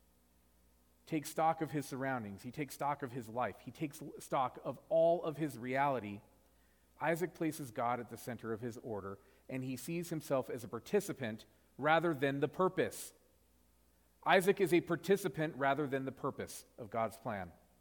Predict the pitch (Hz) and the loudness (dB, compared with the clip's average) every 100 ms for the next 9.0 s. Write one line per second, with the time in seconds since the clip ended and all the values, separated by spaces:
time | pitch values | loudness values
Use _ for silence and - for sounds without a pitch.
0 | _ _ _ _ - 165 185 208 202 175 | _ _ _ _ 4 6 8 6 6 6
1 | 165 190 185 156 180 160 147 - 190 175 | 8 8 6 4 4 4 4 6 6 6
2 | 156 151 165 156 156 165 175 170 160 175 | 4 4 4 6 6 6 4 2 0 2
3 | 208 208 185 170 160 151 156 113 95 - | 4 4 4 6 6 6 4 2 -2 -10
4 | - _ _ _ _ _ _ _ _ _ | -20 _ _ _ _ _ _ _ _ _
5 | _ _ _ _ _ _ _ _ - 165 | _ _ _ _ _ _ _ _ 0 4
6 | 190 190 180 143 190 180 - - 233 226 | 4 4 2 4 4 4 2 6 6 6
7 | 180 - 180 175 175 - 170 190 196 - | 2 2 0 2 0 0 0 0 0 2
8 | 185 180 165 156 - 196 156 139 139 143 | 2 2 -2 -2 0 0 2 4 4 0